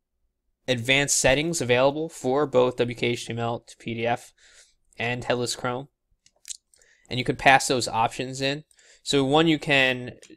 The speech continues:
say inline P D F equals true. What this means is that if you go to the U R L for the P D F, it will download the P D F to your machine, and then you can open it. But if you click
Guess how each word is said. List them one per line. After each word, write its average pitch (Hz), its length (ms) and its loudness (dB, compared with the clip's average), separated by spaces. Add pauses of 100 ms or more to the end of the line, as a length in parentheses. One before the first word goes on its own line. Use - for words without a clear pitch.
(160)
say 117 640 0
inline 123 760 -2 (760)
P 123 160 -6
D 117 120 0
F 117 300 -2
equals 117 440 -6
true. 120 600 -2 (600)
What 110 120 -6
this 175 200 6
means 147 320 2
is 123 160 -4
that 120 400 2 (400)
if - 120 -10
you 139 60 -2
go 170 140 8
to 170 160 0
the 147 80 4
U 147 180 4
R 135 180 10
L 117 480 8 (120)
for 123 200 -6
the 117 60 -4
P 120 220 -6
D 117 120 -2
F, 117 380 0
it 120 220 -8
will 110 680 -6
download 139 640 4
the 120 80 -4
P 127 180 -4
D 120 80 2
F 113 100 0
to - 60 -10
your 117 80 -6
machine, 117 540 -4
and 113 160 -10
then 117 80 -6
you 110 100 -6
can - 160 -12
open 101 300 -12
it. - 140 -20 (380)
But 139 120 8
if 143 160 4
you 151 100 2
click - 520 0